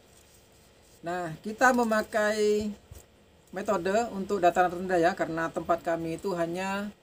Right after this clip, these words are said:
eh, lima ya, empat sampai lima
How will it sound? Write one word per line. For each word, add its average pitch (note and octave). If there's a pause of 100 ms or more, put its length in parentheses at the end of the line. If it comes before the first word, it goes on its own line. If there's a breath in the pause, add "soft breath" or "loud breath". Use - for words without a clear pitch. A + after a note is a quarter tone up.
(480)
eh, F3+
lima F3
ya, E3 (320)
empat F3
sampai D#3+
lima E3+